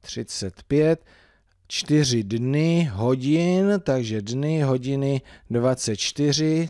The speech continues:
tak, eh, čtyři krát dvacet čtyři, čtyři krát dvacet, to máme osmdesát, čtyři krát čtyři, šestnáct, osmdesát plus šestnáct, devadesát šest.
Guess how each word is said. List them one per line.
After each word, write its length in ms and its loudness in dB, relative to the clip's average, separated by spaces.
tak, 440 -6
eh, 800 -4
čtyři 540 0
krát 640 0
dvacet 440 -2
čtyři, 440 -2
čtyři 400 -2
krát 260 0
dvacet, 500 -4
to 140 -2
máme 320 0
osmdesát, 680 -2
čtyři 320 -4
krát 220 -2
čtyři, 320 -4
šestnáct, 880 -2
osmdesát 680 -4
plus 220 -10
šestnáct, 580 -4
devadesát 800 -4
šest. 680 -2